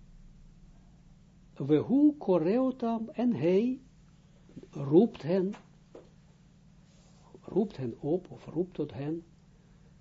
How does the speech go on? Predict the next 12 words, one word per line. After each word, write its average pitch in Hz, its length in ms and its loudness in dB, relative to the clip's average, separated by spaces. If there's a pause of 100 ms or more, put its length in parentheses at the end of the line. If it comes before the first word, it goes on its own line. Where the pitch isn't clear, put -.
(140)
Nee, 151 200 0
hij 131 220 -4
noemt 190 380 2
hen, 208 300 -2 (320)
beter 156 320 -4
te - 120 -20
zeggen, 139 380 -12 (600)
Shamayim 233 840 0
zes 214 420 -4
hadashim, 190 800 -10 (600)
nieuwe 214 840 0
hemelen. 123 680 -4